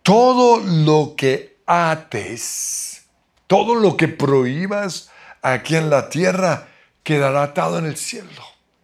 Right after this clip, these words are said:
Tienes que prohibir los abortos, tienes que prohibir la inmoralidad sexual,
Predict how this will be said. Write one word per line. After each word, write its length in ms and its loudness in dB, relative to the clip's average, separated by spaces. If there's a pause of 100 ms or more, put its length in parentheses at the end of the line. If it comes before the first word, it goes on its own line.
(140)
Tienes 240 -6
que 80 -4
prohibir 560 -4
los 220 -8
abortos, 760 -2 (240)
tienes 320 -2
que 140 -2
prohibir 500 -2
la 100 -4
inmoralidad 640 -2
sexual, 640 -6